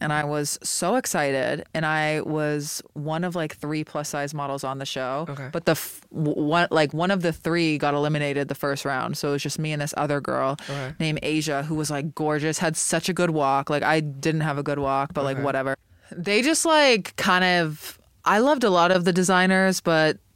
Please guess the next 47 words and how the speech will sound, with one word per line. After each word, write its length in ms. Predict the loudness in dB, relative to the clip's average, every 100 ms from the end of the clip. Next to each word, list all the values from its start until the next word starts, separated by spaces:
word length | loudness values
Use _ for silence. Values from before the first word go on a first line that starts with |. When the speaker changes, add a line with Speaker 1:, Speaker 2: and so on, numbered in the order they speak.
| _ -10
Speaker 1:
they 260 | 0 0
kind 200 | 2 2
of 120 | 2 2
dogged 360 | 2 2 0
me 140 | -2 0
a 80 |
lot. 400 | 2 2 2 0 -2
Um, 720 | 0 2 4 2 0 -4 -4 -10 _ _ -14 -6
and 160 | -4 -2
so 160 | 0
this 180 | 0 0
one 220 | 0 2
episode 420 | 4 2 2 2 4
is, 100 | 2
like, 140 | 0
the 80 | 0
one 80 | 0
I 60 |
wanna 160 | 0 0
talk 240 | -2 -2
about 220 | 0 -2
'cause 120 | -2 -2
it 60 |
was 100 | -2
the 80 | -2
one 140 | -2
that 100 | -2
was, 100 | -2
like, 140 | -4 -6
trending 340 | -6 -4 -4
on 120 | -4 -4
Twitter 280 | -4 -4 -4
and 100 | -4
stuff. 340 | -4 -4 -6 -16 -18 -16 -18 -20 -10
So 640 | -2 4 6 6 4 2
Speaker 2:
Wait, 240 | 0 2 4
uh, 40 | 4
you 240 | 4 2
trended 500 | 0 0 2 4 4
on 160 | 2 0
Twitter? 260 | -2 0
Speaker 1:
It 140 | 0 0
trended 460 | -2 0 2 2
on 160 | 2 2
Twitter. 480 | 2 2 0 -2 -2
Speaker 2:
Okay. 80 | 0
Speaker 1:
Um, 500 | 4 4 2 0